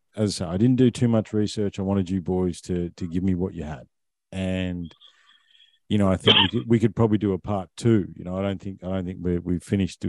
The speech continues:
We, we basically brushed upon the major topics and dug down into a few deeper details. However, upon review, it seems quite obvious to me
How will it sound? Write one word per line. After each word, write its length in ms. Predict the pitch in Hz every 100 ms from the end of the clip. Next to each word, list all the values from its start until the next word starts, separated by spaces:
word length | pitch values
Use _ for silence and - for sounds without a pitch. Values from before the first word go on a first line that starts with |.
| 95
We, 200 | 95 82 _ -
we 80 | 98
basically 420 | 104 101 - 92
brushed 460 | 82 101 98 - 87
upon 260 | 90 90
the 80 | 87
major 420 | 85 90 90 87
topics 600 | - - - 90 82 -
and 260 | 85 82 - _ _ _ _ -
dug 220 | 92 82
down 160 | 87
into 240 | 87 85 80
a 40 |
few 240 | - 90 85
deeper 280 | 87 82
details. 680 | - 87 98 - 78 71 - _ _ _ _ _ _ _ _ _ _ _ _ _ _ _ _ _ _ _
However, 400 | - 113 113 107
upon 340 | 92 - 127 117
review, 540 | 90 90 120 101 76
it 200 | 82 85
seems 300 | - 107 98
quite 240 | - 107 98
obvious 360 | 113 135 80 -
to 100 | 78
me 240 | 58